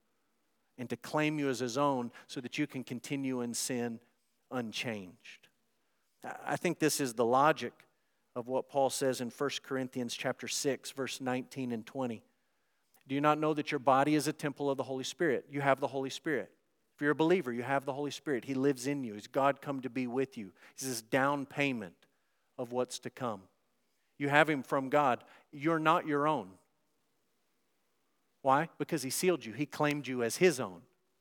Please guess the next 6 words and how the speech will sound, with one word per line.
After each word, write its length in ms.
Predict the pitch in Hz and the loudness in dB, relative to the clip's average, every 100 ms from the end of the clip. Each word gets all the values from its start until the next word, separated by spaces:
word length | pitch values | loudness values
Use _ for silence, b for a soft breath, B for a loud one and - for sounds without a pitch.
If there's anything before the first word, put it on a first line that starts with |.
| _ _ _ _ _ _ _ _ _ | _ _ _ _ _ _ _ _ _
Your 140 | 139 143 | -2 6
life 320 | 143 160 - | 8 6 2
is 120 | 127 | -2
not 280 | 143 143 139 | 2 2 2
your 180 | 135 151 | 0 0
own. 240 | 143 104 | 0 -4